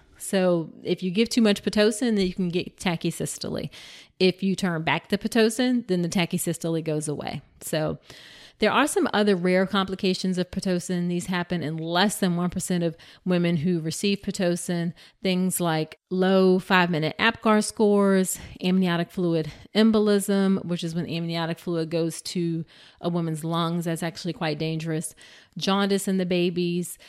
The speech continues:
Um, all of those things are very rare that they happen.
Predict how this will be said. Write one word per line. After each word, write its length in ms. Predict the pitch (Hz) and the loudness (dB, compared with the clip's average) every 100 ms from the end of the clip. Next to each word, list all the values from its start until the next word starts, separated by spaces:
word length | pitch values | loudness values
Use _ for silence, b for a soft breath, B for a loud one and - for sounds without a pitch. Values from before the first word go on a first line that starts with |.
| B | B
Um, 140 | 190 170 | -8 -2
all 200 | 180 220 | 2 4
of 100 | 233 | 4
those 160 | 220 208 | 2 2
things 240 | 190 180 | 0 0
are 160 | 151 170 | -2 -2
very 600 | 160 175 170 170 160 - | 0 0 2 0 -2 -8
rare 560 | 175 160 165 160 156 151 | -12 -6 -2 0 0 -2
that 180 | 160 151 | -4 -6
they 140 | - | -4
happen. 560 | 160 170 156 - 98 | -2 -2 -2 -6 -10